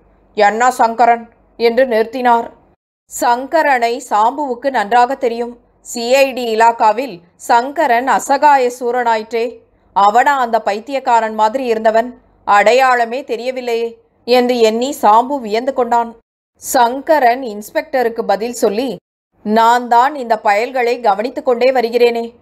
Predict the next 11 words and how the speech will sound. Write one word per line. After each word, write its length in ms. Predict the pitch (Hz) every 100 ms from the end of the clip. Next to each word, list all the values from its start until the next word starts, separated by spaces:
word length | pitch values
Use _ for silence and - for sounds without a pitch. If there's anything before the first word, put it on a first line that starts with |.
| _
ஆனால் 480 | - 208 214 220 254
இன்று 300 | 262 220 214 214
சாம்புவின் 540 | 202 226 285 254 240
உதவி 340 | 196 196 247
இல்லாவிட்டால் 640 | 240 214 220 202 247 254 175 - _
இந்த 300 | 220 233 226
கேஸை 340 | 220 226 233 330
இவ்வளவு 580 | 302 240 226 220 214 202
திருப்திகரமாக 800 | 208 - 285 277 233 226 226 285
முடித்திருக்கவே 640 | 202 214 277 254 233 254
முடியாது. 640 | 277 214 233 226 226 -